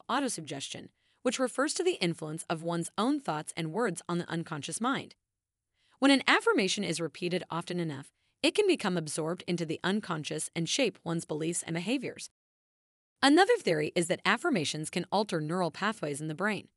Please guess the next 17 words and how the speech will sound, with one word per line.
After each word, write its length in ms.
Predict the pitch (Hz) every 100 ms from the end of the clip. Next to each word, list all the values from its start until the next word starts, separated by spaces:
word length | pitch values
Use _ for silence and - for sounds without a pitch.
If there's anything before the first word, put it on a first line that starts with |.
| _ _ _ _ _ _
When 100 | -
a 60 | 262
person 400 | 254 330 359 440
thinks 240 | 254 196
a 60 | 208
thought 320 | - 147 139 _
or 100 | 175
says 240 | - 165
a 60 | 156
word, 340 | 170 254 170 165 _ -
their 200 | 190 208
brain 340 | 170 196 269 370
activates 500 | - 165 165 156 151 -
a 60 |
specific 560 | 156 156 - 277 185 -
neural 240 | 156 143
pathway 500 | 139 214 254 - 143